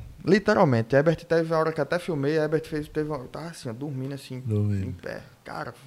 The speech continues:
Speaker 1: mas foi aí, minha justificativa, assim que foi começar o comitê, foi, "Perdoe,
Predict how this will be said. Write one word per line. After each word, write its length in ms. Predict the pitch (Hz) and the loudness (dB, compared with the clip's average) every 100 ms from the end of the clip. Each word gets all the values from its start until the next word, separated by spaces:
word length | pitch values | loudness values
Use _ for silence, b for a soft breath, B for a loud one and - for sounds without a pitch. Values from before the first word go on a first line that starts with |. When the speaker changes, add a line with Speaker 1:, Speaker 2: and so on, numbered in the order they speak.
| - | -20
Speaker 1:
mas 260 | - - - | -16 -16 -16
foi 360 | - 151 151 135 | -8 -2 4 6
aí, 400 | 127 147 165 160 b b b b b b - | 6 4 0 -4 b b b b b b -4
minha 140 | 131 | -2
justificativa, 540 | 147 147 - 160 139 | -2 -4 2 2 2
assim 160 | 131 156 | -2 -4
que 80 | - | -4
foi 80 | - | -4
começar 360 | 160 151 156 | 0 0 2
o 40 | 143 | 0
comitê, 400 | 147 135 127 147 | 2 0 0 -2
foi, 280 | - 117 104 - _ | 2 0 0 -10 _
"Perdoe, 680 | 135 135 147 165 165 135 | 0 2 4 4 4 2